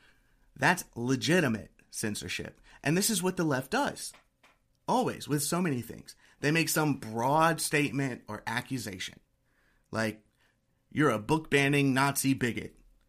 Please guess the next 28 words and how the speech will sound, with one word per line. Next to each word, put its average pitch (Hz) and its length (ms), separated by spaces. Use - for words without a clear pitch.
Then 202 260
they 156 120
stop 185 480
you 160 120
from 151 180
showing 165 420
the 151 140
examples 143 960
that 160 120
you 180 140
have 147 200
a 180 60
problem 220 380
with. - 240
They 151 100
shut 190 340
down 190 240
your 196 160
ability 113 600
to 139 120
make 117 460
your 135 300
argument 104 560
while 127 140
calling 139 420
you 127 260
every 143 460
name 123 540